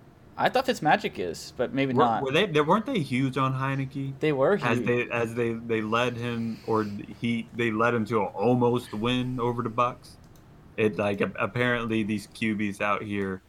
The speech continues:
Speaker 2: don't have to win a damn thing and get a lot of recognition.
Speaker 1: Yeah, I, I mean, I think after the playoffs, I thought for sure he'd be the starter going into the season, but I'm pretty sure last I saw was Fitz-, Fitzmagic is gonna s-, at least
Speaker 2: Hmm.
Speaker 1: start. Maybe they just want him just to, you know what, Fitzmagic, he's just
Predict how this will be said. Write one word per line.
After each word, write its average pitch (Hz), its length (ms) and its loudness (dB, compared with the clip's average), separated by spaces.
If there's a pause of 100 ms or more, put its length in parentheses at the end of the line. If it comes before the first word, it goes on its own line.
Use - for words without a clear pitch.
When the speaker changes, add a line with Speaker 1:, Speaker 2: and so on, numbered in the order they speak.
(240)
Speaker 2:
don't 117 220 2
have 104 180 0
to 107 80 -4
win 104 220 2
a 95 60 0
damn 98 340 0
thing 101 280 -2
and 90 120 -4
get 101 100 0
a 95 60 0
lot 95 200 2
of 87 100 -4
recognition. 95 760 -4 (800)
Speaker 1:
Yeah, 117 400 -6
I, 127 240 -4 (180)
I 135 60 -6
mean, 135 160 0
I 135 120 4
think 143 420 -2 (100)
after 139 320 4
the 123 80 -6
playoffs, 147 420 6
I 135 80 2
thought 131 220 2
for 127 80 -8
sure 151 240 -2
he'd 127 120 -4
be 127 60 -6
the 123 100 -6
starter 127 280 2
going 120 220 -2
into 120 180 0
the - 40 -8
season, 143 340 -4
but 90 100 -2
I'm 117 180 -2
pretty 135 220 -2
sure 127 420 -2 (380)
last 139 260 8
I 117 80 4
saw 123 420 6
was 113 460 -6
Fitz-, - 220 -16
Fitzmagic 113 580 -8
is - 120 -16
gonna 113 180 -10
s-, 113 160 -14
at - 40 -14
least 131 260 -6
Speaker 2:
Hmm. 101 40 -8
Speaker 1:
start. 113 340 -4 (520)
Maybe 151 140 6
they 156 80 4
just 147 120 2
want 143 160 0
him 135 180 2
just 127 220 -2
to, 117 300 -4
you 123 80 -4
know 135 160 2
what, 127 280 -2
Fitzmagic, 120 360 -6
he's 135 180 -2
just - 320 -8